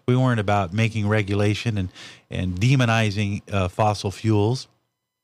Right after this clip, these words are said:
We were pro, dis-, you know, anti-discrimination against,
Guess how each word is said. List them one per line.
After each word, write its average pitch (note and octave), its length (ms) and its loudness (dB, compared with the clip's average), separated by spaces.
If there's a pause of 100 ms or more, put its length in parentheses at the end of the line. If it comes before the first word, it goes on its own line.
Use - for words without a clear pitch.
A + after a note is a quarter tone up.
(400)
We B2 140 2
were F#3 160 2
pro, C#3+ 500 2
dis-, G#2 280 -4
you B2 180 -2
know, A2 200 2
anti-discrimination A#2+ 1120 0
against, G2 340 -4